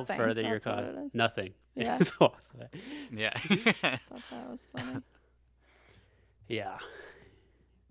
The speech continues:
Speaker 2: Yeah, very good. There's definitely some, I mean, there's very Spike Lee things. Like, Spike Lee has definite, uh,
Speaker 3: Yeah.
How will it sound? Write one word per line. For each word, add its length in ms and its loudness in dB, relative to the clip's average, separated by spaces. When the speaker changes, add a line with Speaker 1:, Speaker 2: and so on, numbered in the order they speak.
Speaker 2:
Yeah, 160 2
very 280 6
good. 380 4
There's 200 6
definitely 320 8
some, 440 2
I 100 6
mean, 180 8
there's 160 8
very 340 8
Spike 460 6
Lee 180 4
things. 680 0
Like, 160 -2
Spike 300 4
Lee 140 2
has 340 -2
definite, 540 -2
uh, 300 -6
Speaker 3:
Yeah. 240 -4